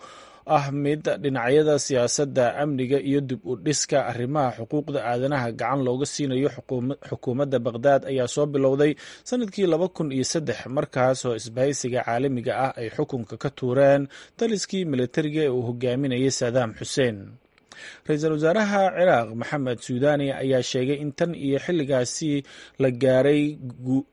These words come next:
horumar wanaagsan iyo guulo ay soo hooyeen dowladihii soo maray Ciraaq, iyo sidoo kale in la fuliyey waajibaadka howlgalka Qaramada Midoobay. Wuxuu tilmaamay in dalkiisa uu ka gudbay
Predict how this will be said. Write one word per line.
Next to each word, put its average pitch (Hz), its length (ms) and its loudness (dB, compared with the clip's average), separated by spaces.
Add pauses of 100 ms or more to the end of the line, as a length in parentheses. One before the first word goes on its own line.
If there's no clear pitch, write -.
horumar 139 480 2
wanaagsan 139 560 0
iyo 135 200 -2
guulo 127 380 2
ay 139 140 0
soo 156 320 0
hooyeen 139 560 2
dowladihii 127 560 0
soo 143 180 2
maray 131 300 2
Ciraaq, 151 360 4 (360)
iyo 151 120 0
sidoo 180 280 2
kale 143 240 2
in 160 160 -4
la 127 60 2
fuliyey 135 340 0
waajibaadka 131 680 2
howlgalka 127 480 0
Qaramada 127 420 2
Midoobay. 120 460 2 (540)
Wuxuu 117 200 -4
tilmaamay 120 640 0
in 147 140 -6
dalkiisa 139 640 0 (100)
uu 131 200 -2
ka 165 160 -2
gudbay 143 460 2